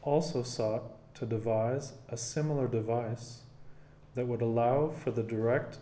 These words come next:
inscription of voice. The presupposition being that human language is arbitrary and that there must exist a pure form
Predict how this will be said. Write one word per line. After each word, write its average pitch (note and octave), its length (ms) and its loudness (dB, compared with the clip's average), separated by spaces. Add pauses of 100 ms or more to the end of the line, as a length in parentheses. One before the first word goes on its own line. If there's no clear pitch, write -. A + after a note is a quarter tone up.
(100)
inscription B2 840 -4 (100)
of A2 200 -2
voice. G#2 540 -8 (2000)
The A2+ 100 -2
presupposition C#3+ 1080 2
being G#2+ 440 -2 (580)
that B2 180 -2
human D#3 420 0
language B2 460 2
is A2 160 -2
arbitrary A2+ 760 -2 (600)
and A#2+ 160 -4
that A#2 140 -4
there A#2+ 100 0
must C3 360 0
exist A2+ 680 -4 (480)
a A#2 60 -4
pure C3+ 380 0
form A#2 600 -2